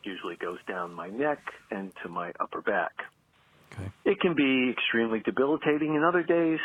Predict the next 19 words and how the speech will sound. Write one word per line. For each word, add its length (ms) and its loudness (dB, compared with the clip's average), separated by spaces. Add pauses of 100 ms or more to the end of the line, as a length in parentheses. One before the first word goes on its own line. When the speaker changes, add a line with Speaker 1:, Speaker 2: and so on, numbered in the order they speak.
(100)
Speaker 1:
I 140 4
can 160 -2
be 140 -2
human. 320 -4 (800)
Speaker 2:
Right. 180 -8 (100)
Speaker 1:
One 200 6
of 60 0
the 100 2
things 320 0
that 140 2
happens, 600 -2
and 160 -4
one 160 -2
of 60 -8
the 80 -4
reasons 420 -12
why 240 -2
I'm 60 -8
calling, 500 -6